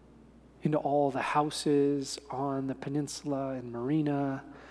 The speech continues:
and Seaside and Pacific Grove and Carmel and Pebble Beach and Monterey and Salinas. God, would you come?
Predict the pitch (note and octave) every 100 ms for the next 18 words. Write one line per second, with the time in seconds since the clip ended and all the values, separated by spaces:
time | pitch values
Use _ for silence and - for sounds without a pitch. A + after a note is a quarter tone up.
0 | - - B2 - - D3+ - D3+ C#3+ C#3+
1 | C#3 D3 C3+ - - D3+ - - C#3+ C#3
2 | C3+ C3 B2+ - G#2+ - A#2+ B2 C3+ C#3
3 | C3+ C3+ C#3 - B2+ A2+ - C#3+ C3 B2
4 | C#3 B2 - - C3 A#2 B2+ D3 C#3 C3
5 | B2+ B2+ B2 A#2+ - - - - - -
6 | C3+ - A#2+ B2 A#2+ B2 - - B2+ B2
7 | - B2+ C3 - E3+ A#3+